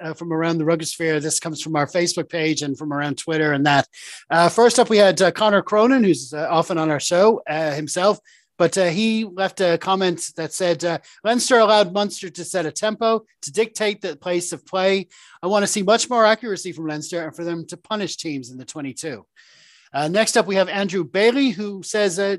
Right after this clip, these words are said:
interesting point. He says, "Why not have neutral refs? It's not fair on the ref or the teams. Wales, Scotland, Italy, and South Africa, but the big Irish games always get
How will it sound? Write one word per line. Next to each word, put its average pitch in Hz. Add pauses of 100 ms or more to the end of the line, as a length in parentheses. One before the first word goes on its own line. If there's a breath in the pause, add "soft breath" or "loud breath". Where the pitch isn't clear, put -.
interesting 226
point. 208
He 202
says, 190
"Why 233
not 269
have 220
neutral 196
refs? 165 (180 soft breath)
It's -
not 226
fair 214
on 190
the 180
ref 185
or 185
the 160
teams. 131 (320 soft breath)
Wales, 226
Scotland, 196
Italy, 208
and 170
South 175
Africa, 196
but 165
the 165
big 196
Irish 175
games 165
always 156
get 151